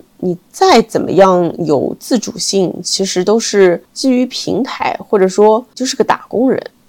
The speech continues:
公司要你干嘛？公司给你一个任务，给你一个方向，你需要在这个方向上去落地执行，去做到最好。就像是从大学到了职场，原来总是有人给你安排好，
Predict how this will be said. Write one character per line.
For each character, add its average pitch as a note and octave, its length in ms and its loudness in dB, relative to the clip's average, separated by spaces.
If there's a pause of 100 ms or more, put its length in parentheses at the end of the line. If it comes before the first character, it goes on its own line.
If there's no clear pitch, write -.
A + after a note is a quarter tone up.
(120)
公 C#4 240 4
司 D4 240 -2
要 D4+ 140 4
你 D#3+ 100 0
干 A3+ 220 0
嘛？ - 280 -6 (220)
公 C#4+ 240 2
司 D4+ 180 -4
给 - 160 -2
你 F#3+ 220 0
一 F3 60 0
个 E3+ 540 2
任 E4 240 2
务， - 340 0 (160)
给 F#3+ 120 0
你 E3 200 2
一 D3 60 -4
个 E3 240 4
方 C4 400 2
向， - 300 -2 (320)
你 D#3+ 80 -6
需 B3 300 -4
要 B3 160 8
在 G#3+ 280 4
这 F#3 220 0
个 D#3+ 80 2
方 A3+ 320 2
向 F#3+ 240 0
上 F3 400 -4
去 - 240 -4
落 G3 300 2
地 F3+ 320 -4
执 - 180 -6
行， D3+ 460 -6 (180)
去 - 240 -10
做 F3+ 220 2
到 D3+ 100 6
最 D3 240 -2
好。 - 300 -12 (280)
就 C4 100 0
像 C4 160 4
是 A#3 100 -2
从 A#3 200 0
大 B3+ 300 4
学 D#3+ 360 0
到 F3+ 220 4
了 D3+ 180 6
职 E3+ 240 -6
场， - 240 -8 (440)
原 F#3 220 6
来 D4 140 6
总 F3 160 0
是 G3+ 160 0
有 F3 60 6
人 F#3 120 0
给 G3+ 120 2
你 G#3 80 2
安 A3 240 2
排 - 220 -6
好， - 260 -12